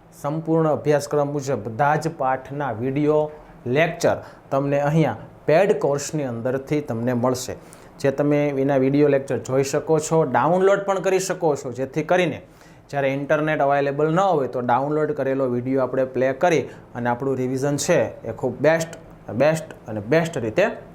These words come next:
કરી શકીએ. ત્રણથી બારના વીડિયો એટલે કે ધોરણ ત્રણથી બારની અંદર આવતા દરેક વિષયના વીડિયો તમે અહીંથી લઈ શકો છો. ત્યારબાદ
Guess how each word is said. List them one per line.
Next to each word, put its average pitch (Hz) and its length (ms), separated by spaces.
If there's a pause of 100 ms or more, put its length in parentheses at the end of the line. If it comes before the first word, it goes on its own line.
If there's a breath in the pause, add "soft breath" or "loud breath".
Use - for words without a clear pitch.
(180)
કરી 143 180
શકીએ. - 380 (640 loud breath)
ત્રણથી 160 380
બારના 147 420
વીડિયો 151 300
એટલે 147 100
કે 156 200
ધોરણ 147 320
ત્રણથી 143 400
બારની 139 380
અંદર 135 280
આવતા 123 360 (1000)
દરેક 147 280
વિષયના 143 400
વીડિયો 135 320
તમે 139 200
અહીંથી 120 260
લઈ 139 160
શકો 143 320
છો. 151 200 (560 loud breath)
ત્યારબાદ 175 440